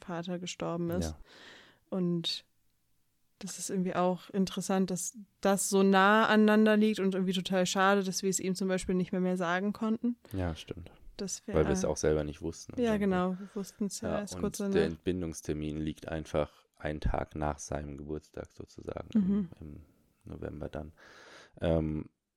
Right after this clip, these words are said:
Speaker 2: ja, f-, also, also ich habe es ja schon mal meinen Eltern sagen können,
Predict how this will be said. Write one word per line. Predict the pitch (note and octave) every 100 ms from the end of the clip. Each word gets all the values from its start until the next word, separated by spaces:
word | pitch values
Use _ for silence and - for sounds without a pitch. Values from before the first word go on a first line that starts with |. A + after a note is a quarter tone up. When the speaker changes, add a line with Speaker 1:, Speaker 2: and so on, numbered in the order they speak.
| -
Speaker 2:
ja, | D2 D#2 G2
f-, | - - _ _
also, | E2+ D#2 E2+ - - - - _ _ _ _ _ _ _ _ _ _ G2+ F2+ E2+ C2+ - - -
also | F2
ich | D#2+
habe | F2+ F2+
es | E2+ -
ja | D2
schon | - F#2+
mal | G#2 F#2
meinen | F#2
Eltern | F2+ F2+ G2+ F#2+
sagen | F#2 F#2 F#2+
können, | - G#2 A#2